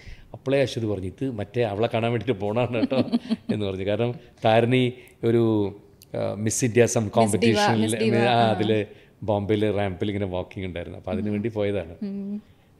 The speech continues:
Speaker 1: അത് കഴിഞ്ഞപ്പോൾ കണ്ണൻ പറഞ്ഞു, "അപ്പോൾ ഇന്ന് വൈകുന്നേരം ആറ് മണിക്ക് അപ്പ അമ്മയും കാണാൻ ഒരാൾ വരുന്നുണ്ടെന്ന്" പറഞ്ഞു. "ഓ, വന്നോളൂ." ഞാൻ പറഞ്ഞു,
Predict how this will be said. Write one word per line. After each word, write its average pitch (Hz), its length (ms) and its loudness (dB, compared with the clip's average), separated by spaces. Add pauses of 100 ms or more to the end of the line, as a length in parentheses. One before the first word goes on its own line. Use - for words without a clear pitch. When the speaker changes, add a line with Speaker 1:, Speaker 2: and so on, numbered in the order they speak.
Speaker 1:
അത് 117 80 -8
കഴിഞ്ഞപ്പോൾ 135 300 -4
കണ്ണൻ 127 240 -2
പറഞ്ഞു, 107 200 -2
"അപ്പോൾ 120 280 0
ഇന്ന് 120 120 -2
വൈകുന്നേരം 123 360 0
ആറ് 131 320 -2
മണിക്ക് 113 420 -2 (520)
അപ്പ 160 220 2
അമ്മയും 143 260 2
കാണാൻ 117 220 4
ഒരാൾ 110 280 2
വരുന്നുണ്ടെന്ന്" 98 460 0
പറഞ്ഞു. - 1300 -16
"ഓ, 123 200 2
വന്നോളൂ." 120 520 0
ഞാൻ 104 280 -4
പറഞ്ഞു, 101 180 -2